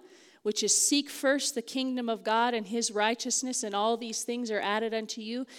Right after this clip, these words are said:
If we could just get really good at spending time with God and knowing God, right? And, uh, listening to him and, and obeying him and just,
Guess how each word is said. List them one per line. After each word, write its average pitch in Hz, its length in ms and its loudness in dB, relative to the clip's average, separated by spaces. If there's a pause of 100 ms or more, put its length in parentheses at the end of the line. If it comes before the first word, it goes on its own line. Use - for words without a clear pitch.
(180)
If 233 160 2
we 254 180 4
could 277 200 -2
just - 360 0
get 262 200 2
really 262 480 0
good 220 600 2 (400)
at 214 140 0
spending 262 640 4
time 254 420 2
with 220 220 -4
God 196 400 2
and 202 340 -4
knowing 220 460 2
God, 180 340 0
right? 185 400 -2 (440)
And, 214 460 2
uh, 202 380 4
listening 254 720 2
to 247 160 2
him 226 460 -2
and, 208 360 0 (320)
and 214 280 -2
obeying 247 680 6
him 208 340 -2
and 196 120 -4
just, 214 260 2